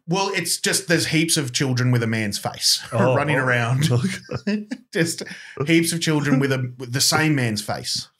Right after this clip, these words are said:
Speaker 2: Oh.
Speaker 1: Um, the Aphex Twin, the man.
Speaker 2: Oh.
Speaker 1: Forget his actual name. The, he's a, he's an electronic, electronic
Speaker 2: I mean,
Speaker 1: music artist.
Speaker 2: I mean, that is what an, an incestuous family would be like as well. All the kids
Speaker 1: Mm.
Speaker 2: walking around with the same man's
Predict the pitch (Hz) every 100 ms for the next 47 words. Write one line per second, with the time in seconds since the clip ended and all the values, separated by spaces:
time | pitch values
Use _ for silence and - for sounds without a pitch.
0 | _ - 107 156 113 87 107 104 101 127
1 | 117 123 123 123 - - 135 101 95 110
2 | 107 104 107 110 104 - _ - 151 160
3 | 135 123 123 123 117 107 90 90 82 _
4 | 101 95 101 92 - 95 95 73 113 120
5 | - - 120 - _ _ _ _ _ -
6 | 170 180 170 131 135 - 117 120 107 110
7 | - 107 92 92 - - - 123 151 156
8 | 143 123 120 110 110 120 - 110 101 90
9 | 101 - 92 - 101 98 95 113 110 101
10 | 92 104 92 110 95 101 107 147 101 101
11 | 101 110 104 98 101 101 - 107 98 101
12 | 95 95 -